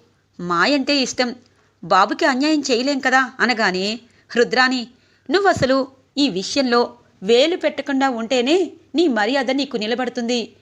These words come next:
ఎందుకంటే ఇంట్లో ఇంతకాలం ఉంటున్నా కావ్య నీకు కనిపించటం లేదు, మాయ కనిపిస్తుంది. అంటే ఈ ఇంటి మంచి కోసం నువ్వు ఎంత ఆలోచిస్తున్నావో ఇట్టే అర్థమవుతుంది." "అవునమ్మమ్మా, మా అత్తకి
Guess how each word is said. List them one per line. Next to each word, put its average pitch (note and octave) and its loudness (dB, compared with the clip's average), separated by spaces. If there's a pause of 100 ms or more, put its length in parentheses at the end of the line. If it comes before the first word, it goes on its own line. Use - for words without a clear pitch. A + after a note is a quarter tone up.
(200)
ఎందుకంటే A3 0 (480)
ఇంట్లో E4+ 2
ఇంతకాలం D4+ 0
ఉంటున్నా C4 0 (520)
కావ్య A#3 2
నీకు C4 -4
కనిపించటం B3 -2
లేదు, B3 2 (500)
మాయ D4+ 4
కనిపిస్తుంది. B3 -2 (380)
అంటే G#3 4 (480)
ఈ D#4 4
ఇంటి C#4+ 0
మంచి A3+ -2
కోసం C#4 -2
నువ్వు A3+ -2
ఎంత F#3+ -4
ఆలోచిస్తున్నావో B3 0 (380)
ఇట్టే E4+ 0
అర్థమవుతుంది." B3 0 (680)
"అవునమ్మమ్మా, A#3 2 (440)
మా A3+ 4
అత్తకి A#3+ 0